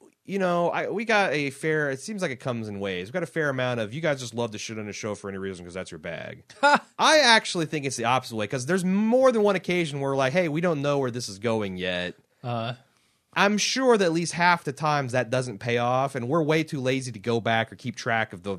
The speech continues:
Speaker 1: the, the slack that we've given them so we can yank it back. So, like, I feel like we're fairly fair and balanced, and also we're just being honest. God damn.
Speaker 2: Yeah. We, do we see
Speaker 1: When we love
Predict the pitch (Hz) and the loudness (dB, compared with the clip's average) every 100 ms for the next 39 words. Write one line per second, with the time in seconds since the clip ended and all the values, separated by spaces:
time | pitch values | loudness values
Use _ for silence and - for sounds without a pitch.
0 | - 104 101 - 113 - 131 127 123 123 | -8 -8 -8 -6 -6 -4 0 2 2 0
1 | 110 107 90 117 107 98 107 95 95 120 | -4 -4 -2 -4 -2 -6 -8 -8 -4 -2
2 | 117 90 107 101 78 - _ _ _ - | -2 -4 -4 -4 -4 -10 _ _ _ -2
3 | 143 139 131 131 123 147 190 254 240 214 | 2 4 4 2 0 -6 -4 0 0 0
4 | - _ _ 202 233 - 220 214 190 160 | -6 _ _ -8 -6 0 0 2 0 -2
5 | 131 - _ _ _ 165 165 156 113 107 | -6 -12 _ _ _ -2 0 2 0 0
6 | 127 101 90 95 - 190 277 370 339 339 | 0 0 -4 -8 -4 -2 -2 -4 -6 -6
7 | 392 - 359 302 208 240 196 92 202 240 | -12 -10 -8 -6 -4 -4 -4 -4 -4 -4
8 | 170 208 135 - - _ _ _ _ _ | -4 -4 -4 -8 -16 _ _ _ _ _
9 | _ 190 277 277 _ _ _ _ _ _ | _ 0 0 -2 _ _ _ _ _ _
10 | 123 151 - 135 156 - 135 180 185 151 | -12 -12 -14 -14 -14 -8 -2 2 4 4